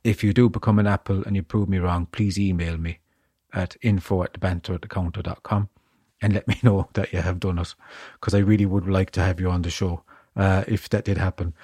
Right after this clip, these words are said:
So look, just think, what do people need? See a gap in the market. Carry that notebook around with you that I mentioned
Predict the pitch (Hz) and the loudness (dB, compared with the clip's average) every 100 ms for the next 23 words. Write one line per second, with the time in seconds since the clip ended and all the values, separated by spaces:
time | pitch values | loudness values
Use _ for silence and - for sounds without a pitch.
0 | - - - 107 117 107 - - 120 - | -20 -8 2 6 6 6 0 -4 -2 4
1 | 127 113 117 107 - - 104 98 92 95 | 4 4 0 -2 -2 0 0 0 -2 -2
2 | 87 - - 107 104 110 - 95 98 98 | -4 -6 -2 0 2 0 2 2 2 2
3 | - 87 - - - 123 127 131 127 135 | -2 -6 -8 -4 4 6 8 8 8 6
4 | 117 - 98 92 80 - 92 95 92 95 | 4 2 2 2 -2 -4 -4 -2 -2 0
5 | 98 - 85 87 | -2 -4 -8 -8